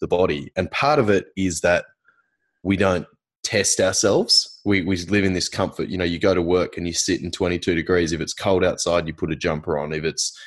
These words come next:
hot outside, you go into the air conditioning. Like, you don't, A, scare yourself, but B, push the limits of the rig.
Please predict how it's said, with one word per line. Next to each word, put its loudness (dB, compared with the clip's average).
hot 4
outside, 2
you -8
go 2
into -2
the 2
air 0
conditioning. -6
Like, -6
you -6
don't, 0
A, 4
scare 2
yourself, -2
but -4
B, 4
push -2
the -2
limits 0
of -4
the -2
rig. 0